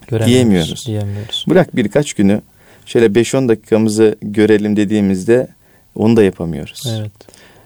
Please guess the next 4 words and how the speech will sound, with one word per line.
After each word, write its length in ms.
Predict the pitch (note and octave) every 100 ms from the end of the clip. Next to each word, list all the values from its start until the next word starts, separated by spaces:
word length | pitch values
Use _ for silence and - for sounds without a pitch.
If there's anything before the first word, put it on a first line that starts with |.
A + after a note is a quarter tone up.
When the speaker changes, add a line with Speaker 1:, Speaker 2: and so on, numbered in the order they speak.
| _ -
Speaker 2:
Sadece 540 | - F#3 D3 A#2 A2
belli 220 | A#2 A#2
tahminlerimiz 720 | - A2+ A2+ A2+ A2 A2+ A#2+
olabiliyor. 720 | G2 F2 E2 F#2+ F#2 C3 -